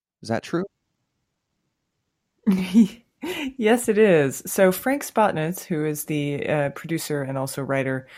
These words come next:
Speaker 2: for X-Files, was working on the second X-Files movie, the I Want to Believe. And there's a head transplant in that movie. He was researching it and discovered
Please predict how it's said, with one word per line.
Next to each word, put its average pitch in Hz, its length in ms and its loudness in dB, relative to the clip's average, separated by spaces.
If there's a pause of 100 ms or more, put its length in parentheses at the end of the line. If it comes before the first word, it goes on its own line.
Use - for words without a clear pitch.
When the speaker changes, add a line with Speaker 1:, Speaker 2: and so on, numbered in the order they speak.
(160)
Speaker 2:
for - 180 0
X-Files, 160 560 0 (240)
was 165 160 -2
working 208 360 2
on 165 160 0
the 147 80 -6
second - 420 -6
X-Files 135 640 -4
movie, 143 500 -4
the 131 380 -4
I 131 160 -2
Want 131 260 -6
to - 80 -12
Believe. 131 460 -8 (1000)
And 180 180 4
there's 180 120 2
a 175 60 0
head 175 180 0
transplant 123 680 -6 (340)
in 151 160 -4
that 135 180 -4
movie. 147 300 -4 (260)
He 214 140 0
was 190 180 2
researching 233 480 0
it 175 140 2
and 139 80 -6
discovered 156 800 -2